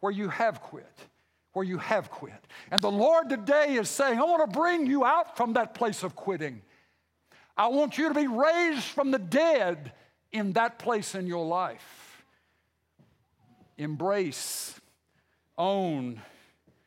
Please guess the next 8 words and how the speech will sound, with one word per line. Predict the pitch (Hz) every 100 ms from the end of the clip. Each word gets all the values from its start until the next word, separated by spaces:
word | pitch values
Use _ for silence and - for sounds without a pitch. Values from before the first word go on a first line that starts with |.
| _ _ _ _ _ _ _ _ _ _ _
thoroughly | - 202 208 190 175
admit | 170 143 156 170 151
how | 120 147
deep, | 143 127 147 139 - - - _ _ _ _ _ _ _ _ _ _ _ _ _ _ _ _ _ _ _ _ _ _ _ _ _
how | - 147
deep | 139 139 135
the | 131
struggle | - 151 131 120 110